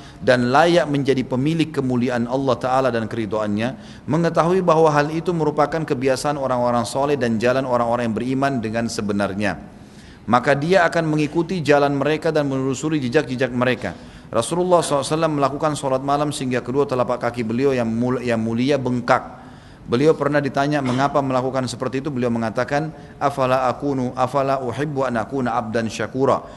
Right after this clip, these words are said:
Di dalam hadis riwayat Bukhari nomor seribu seratus tiga puluh. "Tidakkah senang kalau aku menjadi seorang hamba yang bersyukur?" Jadi dia memaksa dirinya. Nabi sallallahu alaihi wasallam sudah diampuni dosanya, tapi paksain diri sholat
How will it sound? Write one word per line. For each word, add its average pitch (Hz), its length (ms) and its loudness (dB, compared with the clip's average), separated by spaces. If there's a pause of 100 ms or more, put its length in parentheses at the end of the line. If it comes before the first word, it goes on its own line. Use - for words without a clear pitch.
(180)
Di 98 80 -6
dalam 117 240 0
hadis 117 240 -2
riwayat 113 240 0
Bukhari 120 400 -2
nomor 117 240 -4
seribu 110 320 -8
seratus 117 400 -4
tiga 98 240 -4
puluh. 98 240 -6 (480)
"Tidakkah 147 720 2
senang 135 640 0 (160)
kalau 131 240 2
aku 131 240 2
menjadi 123 320 0
seorang 113 400 -4
hamba 113 320 -2
yang 101 80 0
bersyukur?" 113 640 -6 (240)
Jadi 101 320 -4
dia 135 80 2
memaksa 131 480 -2
dirinya. 123 400 -2 (240)
Nabi 123 240 -4
sallallahu 123 160 -6
alaihi 104 80 -10
wasallam 170 240 -6
sudah 165 160 -2
diampuni 160 400 -6
dosanya, 160 400 -4 (240)
tapi 131 160 -2
paksain 170 560 -2
diri 151 160 0
sholat 123 320 0